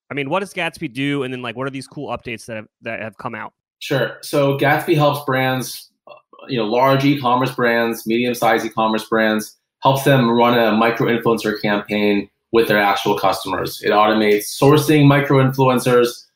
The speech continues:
Speaker 2: automates the outreach and engagement. And with today's updates, well, this will be coming out once this update is live. Um, we also can now measure performance of the micro-influencer campaigns as well automatically.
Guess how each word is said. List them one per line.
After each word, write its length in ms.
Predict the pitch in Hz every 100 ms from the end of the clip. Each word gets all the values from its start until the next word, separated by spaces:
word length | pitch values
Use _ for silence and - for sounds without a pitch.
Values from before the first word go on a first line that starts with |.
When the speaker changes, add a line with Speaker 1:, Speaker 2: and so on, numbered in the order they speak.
| _ -
Speaker 2:
automates 480 | 117 113 110 104 101
the 140 | 110
outreach 480 | 113 120 123 123 113
and 100 | 104
engagement. 720 | 95 92 135 139 131 123 120 - - _ _ -
And 220 | 117 117
with 140 | 120
today's 300 | - 127 131
updates, 840 | 131 117 - 113 110 107 - - -
well, 440 | 117 107 95 - - _ _ _
this 100 | 135
will 80 | 135
be 160 | 123
coming 240 | 113 117 110
out 280 | 107 104 - 113
once 400 | 117 107 - -
this 140 | 104
update 300 | 107 107 107
is 120 | 98 98
live. 300 | 101 98 95 - _ _ _ -
Um, 440 | 110 107 117 107
we 220 | 117 117
also 360 | 117 110 123 113
can 200 | 113 107
now 400 | 107 104 104 - 127
measure 560 | 117 107 104 104 104
performance 600 | - 101 107 101 92 - -
of 160 | 104 98
the 80 | 98
micro-influencer 680 | 95 95 95 92 92 87 82
campaigns 480 | 92 90 90 90 90
as 180 | 92 -
well 320 | 98 92 92 -
automatically. 600 | 92 95 90 87 -